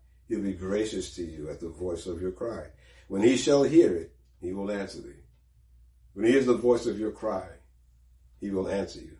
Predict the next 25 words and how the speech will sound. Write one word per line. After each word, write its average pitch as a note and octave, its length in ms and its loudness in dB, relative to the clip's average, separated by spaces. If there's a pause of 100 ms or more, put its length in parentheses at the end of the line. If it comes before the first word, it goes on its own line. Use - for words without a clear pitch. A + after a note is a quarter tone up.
Believe E2+ 360 -6
me, D2 100 -14
he D2+ 160 -10
will E2+ 160 -6
answer E2 280 -10
you. D#2 100 -20 (200)
Now, E2 120 -10
don't F2 140 -6
believe G2 280 -4
me. F2 360 -6
Believe E2+ 340 -4
God E2 300 -8
when C#2+ 100 -14
he - 60 -16
says F2+ 340 -14
that. D2+ 180 -20 (880)
You - 100 -2
cry G3 200 8
out G#3 140 6
to F3+ 100 6
God F#3+ 420 8
and C#3+ 60 4
he F#3 160 6
is D3+ 260 4
there. F3 640 8